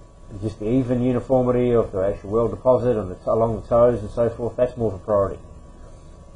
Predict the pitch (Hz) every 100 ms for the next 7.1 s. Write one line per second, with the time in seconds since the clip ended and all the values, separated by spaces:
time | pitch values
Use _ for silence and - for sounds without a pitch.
0 | - 117 143 139 135 120 120 107 107 110
1 | 113 98 - 117 120 107 95 104 107 104
2 | 101 90 110 90 90 82 82 - - -
3 | - - - - - - 120 117 - -
4 | - 123 - 120 113 101 131 113 110 101
5 | - 120 117 110 107 113 101 107 123 110
6 | - 127 123 107 110 110 - 101 98 -
7 | 107